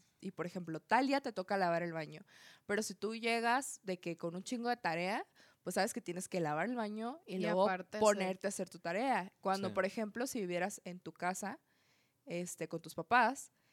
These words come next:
Speaker 1: eh,
Speaker 3: Sabes que
Speaker 1: sería,
Speaker 3: te puedes
Speaker 1: o sea,
Speaker 3: zafar de eso.
Speaker 1: sabes que te puedes zafar de eso porque, "Ay, mamá, es que tengo mucha tarea".
Speaker 2: Ujú.
Speaker 1: Y bye, y te pones a hacer la tarea y
Speaker 3: Sí,
Speaker 1: ya
Speaker 3: claro.
Speaker 1: después haces eso, güey.
Speaker 2: Sí.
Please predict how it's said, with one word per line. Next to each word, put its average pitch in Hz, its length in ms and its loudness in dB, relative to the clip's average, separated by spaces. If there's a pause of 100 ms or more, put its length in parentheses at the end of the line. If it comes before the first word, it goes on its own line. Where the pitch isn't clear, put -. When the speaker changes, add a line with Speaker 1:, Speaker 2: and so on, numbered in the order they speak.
(360)
Speaker 1:
eh, 175 600 0
Speaker 3:
Sabes - 240 2
que 190 100 2
Speaker 1:
sería, 175 100 2
Speaker 3:
te - 80 0
puedes 131 220 2
Speaker 1:
o - 40 -4
sea, 254 100 6
Speaker 3:
zafar 120 360 4
de 107 120 0
eso. 107 180 -6
Speaker 1:
sabes 233 260 6
que 269 120 0
te 208 80 -4
puedes 196 200 2
zafar 196 300 0
de 202 80 0
eso 208 160 -4
porque, 214 220 -4
"Ay, 277 180 4
mamá, 254 240 -2
es 254 80 -6
que 277 100 -8
tengo 254 160 -10
mucha 262 240 -6
tarea". 190 480 0
Speaker 2:
Ujú. 202 300 -12
Speaker 1:
Y 180 460 -2
bye, 185 440 2
y 156 640 -8
te 156 100 -10
pones 160 220 -14
a 190 40 -12
hacer 208 180 -6
la 214 100 -4
tarea 208 540 -2
y - 20 -6
Speaker 3:
Sí, 202 60 -4
Speaker 1:
ya 165 80 0
Speaker 3:
claro. 151 160 -4
Speaker 1:
después 160 580 -6
haces 165 320 -10
eso, 240 340 -6
güey. 175 280 -12
Speaker 2:
Sí. - 160 -14